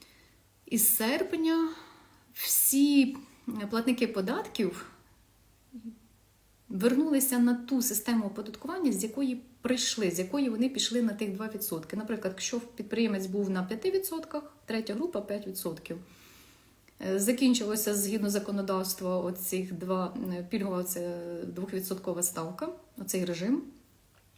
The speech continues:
пільговий воєнний, тимчасовий. Ну, воно так і називалося, там навіть і декларація так називалася, тимчасового воєнного стану, да-да-да, ну, то вже таке, умовно, коротко, я називаю це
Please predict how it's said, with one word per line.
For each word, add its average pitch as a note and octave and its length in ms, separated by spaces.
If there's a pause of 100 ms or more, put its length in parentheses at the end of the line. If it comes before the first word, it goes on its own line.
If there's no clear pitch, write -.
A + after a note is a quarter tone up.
(180)
пільговий B3 380
воєнний, A#3+ 400
тимчасовий. A3+ 640 (800)
Ну, C4+ 80
воно A#3 160
так A3+ 180
і - 20
називалося, F#3+ 640
там F#3 160
навіть F#3 260
і F#3+ 40
декларація F#3 500
так F3+ 120
називалася, F3 640 (400)
тимчасового A3+ 520
воєнного A#3 460
стану, A#3 440
да-да-да, G3+ 460
ну, A3+ 300 (200)
то G#3 60
вже F#3+ 120
таке, F3+ 340 (640)
умовно, A#3 400
коротко, C4 380
я G3 80
називаю G3 500
це F#3+ 200